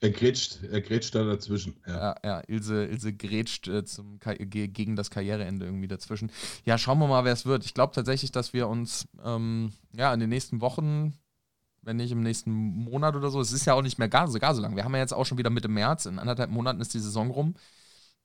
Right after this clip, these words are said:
Speaker 2: ähm, dass wir uns demnächst, ähm, schon damit irgendwie auseinandersetzen müssen. Im Juni,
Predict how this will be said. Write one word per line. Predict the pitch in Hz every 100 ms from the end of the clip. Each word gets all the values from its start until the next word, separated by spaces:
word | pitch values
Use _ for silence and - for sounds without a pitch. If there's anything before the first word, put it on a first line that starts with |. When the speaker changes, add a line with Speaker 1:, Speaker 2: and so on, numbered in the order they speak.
| -
Speaker 2:
ähm, | 107 104
dass | 107 -
wir | 104
uns | 120
demnächst, | 113 110 120 - -
ähm, | 82 117 117 117
schon | 113 120 127
damit | 123 123 123 -
irgendwie | 123 123
auseinandersetzen | 113 117 127 151 110 - 107
müssen. | 113 139 117
Im | 110
Juni, | 110 127 135 139